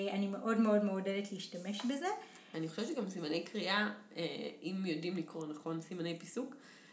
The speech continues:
Speaker 2: הם, אה, נותנים, הם, הם משנים גם את הטונציה בראש
Speaker 1: לגמרי.
Speaker 2: כשאנחנו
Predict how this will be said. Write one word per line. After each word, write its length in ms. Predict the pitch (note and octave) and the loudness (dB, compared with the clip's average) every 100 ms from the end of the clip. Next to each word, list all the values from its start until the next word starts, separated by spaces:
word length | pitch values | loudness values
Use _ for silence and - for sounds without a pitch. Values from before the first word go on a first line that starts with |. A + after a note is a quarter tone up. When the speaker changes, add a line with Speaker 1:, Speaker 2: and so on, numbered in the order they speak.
| - - | -16 -6
Speaker 2:
הם, 240 | E3+ D#3+ | -4 -2
אה, 260 | D3+ D3+ D#3 | -2 -2 -2
נותנים, 400 | D#3 D#3+ A3 G#3+ G#3+ | -4 -4 -2 -2 0
הם, 120 | F#3 E3+ - - | -2 -4 -6 -10
הם 240 | E3+ F3 E3+ | -6 -4 -4
משנים 380 | E3 E3+ G3+ A#3+ | -4 -2 0 2
גם 240 | C#4 B3 | 2 0
את 140 | F3 | 0
הטונציה 600 | D#3+ D#3 D#3 F3 G3 A#3+ | -4 -4 0 0 2 0
בראש 480 | G#3 D3 D3+ E3+ - G#3 | 0 0 2 0 -2 0
Speaker 1:
לגמרי. 180 | A3+ G3+ | 4 8
Speaker 2:
כשאנחנו 340 | G#3 F#3+ G3+ | 8 8 6